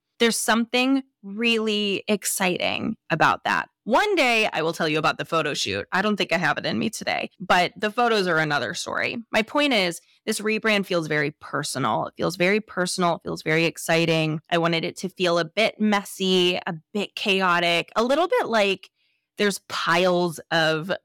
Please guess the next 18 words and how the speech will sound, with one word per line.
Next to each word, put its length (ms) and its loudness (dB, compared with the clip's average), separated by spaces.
papers 480 -2
all 200 2
over 180 2
the 120 -2
floor, 460 2
but 260 -4
I 220 -2
know 180 4
exactly 420 -2
what 160 2
everything 640 0
means. 460 0
You 80 4
know 100 4
what 80 4
I 80 2
mean? 240 0
Like, 240 -2